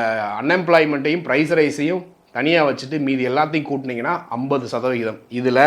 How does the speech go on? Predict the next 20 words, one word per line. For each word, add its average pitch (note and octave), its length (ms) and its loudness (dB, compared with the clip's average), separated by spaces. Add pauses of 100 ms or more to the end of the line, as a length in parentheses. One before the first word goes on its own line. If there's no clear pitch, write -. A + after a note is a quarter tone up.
(460)
இந்த A2 240 -4
கரப்ஷனு, D3+ 560 4 (200)
டெவலப்மெண்ட் C3+ 640 2
இது A#2 200 -4
ரெண்டுமே E3+ 420 4 (140)
பி C#3+ 140 2
ஜே D3+ 160 4
பிக்கு B2 300 -2
எதிராக C3 300 4
தான் B2+ 220 2
முடியும். B2+ 280 0 (100)
அப்ப G#2+ 200 -8
இதுல A#2+ 200 -2
பி C#3 160 2
ஜே F3+ 160 6
பிக்கு E3 280 2 (180)
ஆதரவுன்னு F3 480 8
பாத்தீங்கன்னா C#3 400 4 (540)
ராம் D3 300 8
மந்திர், D#3 320 6